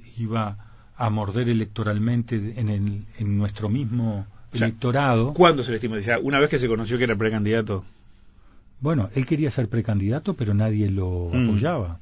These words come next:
Speaker 2: Mm.
Speaker 1: Y
Speaker 2: Ahí
Speaker 1: noso-
Speaker 2: se le estigmatizaba, dices tú.
Speaker 1: Sí, claro.
Speaker 2: Mm.
Speaker 1: Y cuando el Nuevo Espacio dice, "Yo vo-, votamos a,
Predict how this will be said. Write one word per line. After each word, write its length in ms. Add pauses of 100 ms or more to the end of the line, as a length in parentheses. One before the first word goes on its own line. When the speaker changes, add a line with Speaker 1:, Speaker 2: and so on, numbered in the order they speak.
(120)
Speaker 2:
Mm. 240 (380)
Speaker 1:
Y 100
Speaker 2:
Ahí 180
Speaker 1:
noso- 120
Speaker 2:
se 80
le 60
estigmatizaba, 800
dices 220
tú. 60
Speaker 1:
Sí, 160
claro. 360 (120)
Speaker 2:
Mm. 200 (220)
Speaker 1:
Y 160
cuando 1300
el 80
Nuevo 180
Espacio 380
dice, 360
"Yo 200
vo-, 280
votamos 600
a, 220